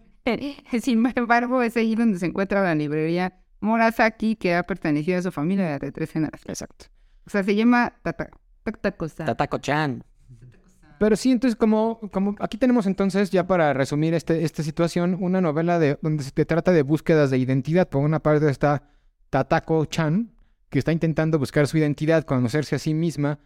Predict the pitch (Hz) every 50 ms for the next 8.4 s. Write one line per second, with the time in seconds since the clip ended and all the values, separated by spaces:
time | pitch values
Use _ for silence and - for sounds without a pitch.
0 | _ _ _ _ _ - - 139 - - - 156 147 160 160 151 139 135 123 -
1 | 135 - - - 151 151 156 156 160 170 175 170 151 - - 160 170 - - 160
2 | 151 131 - - 139 131 127 117 - - - 165 160 165 160 156 - - 139 117
3 | - 147 147 143 165 160 156 156 151 - 165 160 165 165 160 - - 135 117 -
4 | 123 113 - - 147 147 147 151 - - 156 135 127 120 113 113 117 110 - -
5 | 151 147 143 - 143 139 143 147 143 139 147 156 170 151 143 143 202 208 - -
6 | _ _ _ _ _ _ _ _ - - 147 - - 139 131 120 - 127 - -
7 | 147 147 160 147 - 131 - 131 139 135 139 143 131 - - 147 147 147 151 165
8 | 170 180 196 190 170 170 202